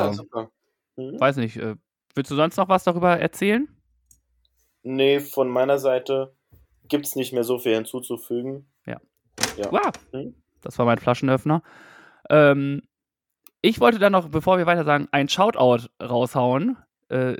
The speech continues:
Speaker 2: Sie haben es in Ihrem Podcast gemacht. Äh, durch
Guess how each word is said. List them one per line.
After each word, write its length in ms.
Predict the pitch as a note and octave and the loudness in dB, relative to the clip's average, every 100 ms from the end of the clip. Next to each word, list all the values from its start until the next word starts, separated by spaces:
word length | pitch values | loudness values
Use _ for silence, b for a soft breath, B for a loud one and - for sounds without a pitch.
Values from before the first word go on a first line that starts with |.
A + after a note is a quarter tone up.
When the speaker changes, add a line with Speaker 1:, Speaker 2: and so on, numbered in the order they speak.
| B2+ | -6
Speaker 2:
Sie 220 | C3+ F#3 | -2 2
haben 140 | F3+ | 2
es 180 | F3 E3 | 0 -4
in 160 | - C#3+ | -6 -2
Ihrem 280 | E3+ F#3+ | -2 -2
Podcast 460 | F#3 F#3 - F3+ F3 | 0 0 2 0 0
gemacht. 500 | E3+ F3+ G#3+ - - - | -4 -4 -6 -8 -10 -2
Äh, 320 | C3+ C3 C3+ C3+ _ _ _ _ _ _ _ _ _ _ | 0 2 -2 -8 _ _ _ _ _ _ _ _ _ _
durch 600 | C3+ C#3 D#3 - - | 2 4 2 -4 -20